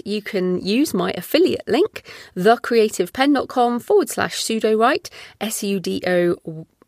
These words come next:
W R I T E, and, uh, or you can just go to sudowrite dot com.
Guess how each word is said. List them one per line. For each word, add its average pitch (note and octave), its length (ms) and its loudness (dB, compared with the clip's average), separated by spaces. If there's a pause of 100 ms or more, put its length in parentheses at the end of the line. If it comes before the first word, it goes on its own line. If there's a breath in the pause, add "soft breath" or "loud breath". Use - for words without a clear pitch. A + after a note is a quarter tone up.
W F3 560 2
R F#3 240 4
I E3 300 2
T E3+ 400 -2
E, F#3 280 -2 (520 loud breath)
and, E3+ 500 0
uh, E3 440 0 (680)
or F#3+ 180 4
you E3+ 160 2
can F3 160 -2
just E3 140 -2
go E3+ 120 4
to E3+ 80 -2
sudowrite E3 540 0
dot - 160 -10
com. A#3+ 300 0